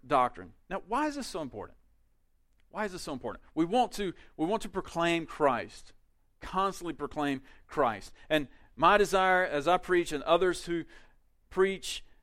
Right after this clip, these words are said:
our desire is that we would see Christ. We would know Christ. If you walk away consistently saying, "Man, that Richard is a good preacher. Man, that Richard is a good preacher," or walk away consistently saying,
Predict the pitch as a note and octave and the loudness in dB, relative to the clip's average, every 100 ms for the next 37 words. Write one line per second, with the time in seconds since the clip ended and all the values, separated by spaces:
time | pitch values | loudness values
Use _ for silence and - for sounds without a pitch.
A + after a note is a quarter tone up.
0 | _ _ _ _ C#3 F#3 G3 D#3 E3+ F3 | _ _ _ _ 8 8 10 4 6 6
1 | E3+ D#3 C#3 C#3 C3+ D3 B2 F3 F#3+ F#3 | 6 2 0 0 0 -8 -4 -2 0 -4
2 | D3 C3 D#3+ D#3 D3 A#2+ - - D#3+ D#3 | -6 0 4 4 4 0 -10 -8 -6 -4
3 | C#3 - - C#3 A#2+ F2+ F2+ - C3 E3+ | -6 -8 -12 -2 -2 -2 -12 -16 -6 -2
4 | G3 F#3+ E3+ B2+ D3 D#3 D3+ C3 C3 C#3 | 0 -2 -4 -4 0 4 4 2 0 2
5 | C3 B2+ - - - C#3+ G2+ F2+ - - | 2 0 -10 -16 -2 0 0 -4 -16 -20
6 | - D3 C#3+ G3+ A3 G#3+ G3 F#3+ F#3+ F3+ | -6 -4 -2 2 10 10 10 10 10 8
7 | F3 C#3+ F#3 F3 - D#3 D3 D#3 C#3 A#2+ | 2 0 0 0 -4 -6 -2 0 0 -4
8 | - - D3 D#3 D3 E3 D3 D3+ C#3 C3+ | -14 -4 2 4 4 2 2 0 0 -4
9 | A#2 A2+ A#2 G#2+ A#2 G#2 G#2 D3+ D#3 D#3+ | -4 -6 -8 -6 -8 -8 -2 2 2 0
10 | C3+ D3+ C#3 C3 A#2+ A#2+ A#2 - A#2 G#2 | -2 -4 -2 -6 -4 -6 -6 -6 -8 -8
11 | G2+ D#3+ F#3 F#3 F3+ F3 E3+ D#3+ D#3+ D#3 | 0 8 10 10 10 8 8 6 2 2
12 | D3 D3 D3 D3 C3+ | -6 -6 -4 -2 -2